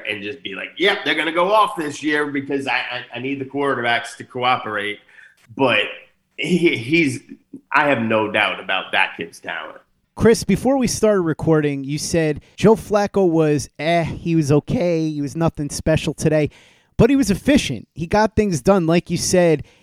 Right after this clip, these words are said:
Speaker 2: even though Elijah Moore did the bulk of the work, Flacco was still able to get him the ball with any kind of problem. You would prefer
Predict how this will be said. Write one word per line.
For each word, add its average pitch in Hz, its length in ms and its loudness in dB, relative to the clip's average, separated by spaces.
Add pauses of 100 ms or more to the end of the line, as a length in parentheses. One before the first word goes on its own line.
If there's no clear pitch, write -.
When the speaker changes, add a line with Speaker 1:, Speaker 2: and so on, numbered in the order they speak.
(120)
Speaker 2:
even 202 340 2
though 202 300 8
Elijah 160 380 2
Moore 175 260 2
did 156 220 0
the 131 80 0
bulk 165 300 0
of 156 60 -2
the 135 60 2
work, 165 300 0
Flacco 175 500 0
was 151 140 0
still 190 260 0
able 175 200 -2
to 156 80 -2
get 160 160 0
him 151 100 -2
the 135 100 -4
ball 147 300 2
with 151 120 -2
any 143 180 -2
kind 143 260 -4
of - 60 -10
problem. 170 520 0 (420)
You 220 240 6
would 220 200 0
prefer 233 680 4